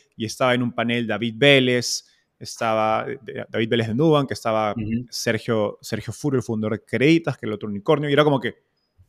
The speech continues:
Speaker 1: "Wow", ¿me explicó? Em, y creo que la, la, la perspectiva de saber, "Ok,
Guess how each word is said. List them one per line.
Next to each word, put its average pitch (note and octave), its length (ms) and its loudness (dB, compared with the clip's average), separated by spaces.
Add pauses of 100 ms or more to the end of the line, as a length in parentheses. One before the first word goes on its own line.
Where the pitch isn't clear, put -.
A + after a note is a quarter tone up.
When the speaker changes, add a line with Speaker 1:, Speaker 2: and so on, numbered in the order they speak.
Speaker 1:
"Wow", C3 400 6
¿me A#2+ 60 -20
explicó? C3+ 420 -2 (540)
Em, G#2 640 0 (920)
y - 140 -4
creo D3+ 260 8
que D#3+ 140 8
la, C3+ 220 10
la, B2 260 2
la A#2 100 -4
perspectiva C3+ 440 2
de D3 40 6
saber, C3 320 6 (800)
"Ok, A#2 160 -2